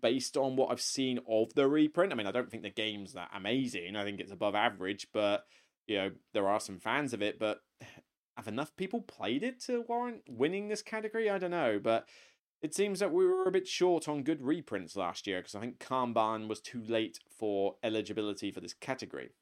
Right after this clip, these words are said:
Otherwise, it'd be Kanban E V without a shadow of a doubt. Best party game, Five Minute Mystery, Hues and Cues, Master Word, Telestrations Upside Drawn, and Mysterium Park.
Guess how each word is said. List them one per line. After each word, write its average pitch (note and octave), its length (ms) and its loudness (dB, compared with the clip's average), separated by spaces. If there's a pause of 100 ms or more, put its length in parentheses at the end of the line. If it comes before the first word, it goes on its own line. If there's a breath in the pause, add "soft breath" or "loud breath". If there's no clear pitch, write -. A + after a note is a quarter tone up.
Otherwise, F2+ 280 -6
it'd - 100 -12
be F#2+ 60 -16
Kanban F#2 500 -6
E F2+ 100 -6
V G#2 160 -4
without F2 200 -8
a - 20 -10
shadow E2+ 280 -4
of E2 100 -14
a - 20 -16
doubt. A#2 320 -2 (1500)
Best E3 200 2
party F#3 240 8
game, C#3+ 420 6
Five E3 300 6
Minute E3 180 -2
Mystery, D#3 360 0
Hues F3+ 240 -4
and D#3 120 -2
Cues, D3 380 2
Master E3+ 320 -2
Word, D3 500 4
Telestrations D#3 580 0
Upside A#2 340 -2
Drawn, D#3+ 420 2
and C3+ 240 -4
Mysterium A2+ 520 -2
Park. A#2 440 2